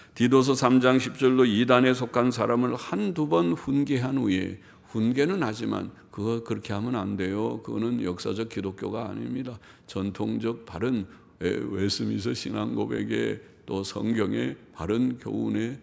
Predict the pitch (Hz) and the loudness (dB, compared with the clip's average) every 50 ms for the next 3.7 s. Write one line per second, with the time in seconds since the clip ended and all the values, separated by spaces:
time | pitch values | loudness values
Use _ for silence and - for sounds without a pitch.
0 | - _ _ - 101 95 - - 113 110 101 - - 110 104 104 113 113 127 127 | -18 _ _ -12 -10 -10 -8 -8 -6 -6 -6 -6 -4 -6 -4 -4 -4 -4 -4 -2
1 | 107 95 95 98 110 104 98 98 - 117 113 104 98 90 90 90 87 101 123 131 | -4 -4 -4 -6 -6 -8 -8 -8 -10 -10 -10 -10 -10 -10 -10 -10 -8 -6 -6 -8
2 | - - 90 - 123 113 117 117 113 - - - - 117 107 107 113 101 104 104 | -8 -10 -12 -10 -10 -8 -8 -10 -10 -12 -16 -12 -10 -8 -8 -6 -4 -2 -2 0
3 | 123 131 127 110 95 101 107 123 131 143 - - - - | 0 0 -2 -2 -4 -6 -6 -6 -6 -6 -6 -8 -8 -12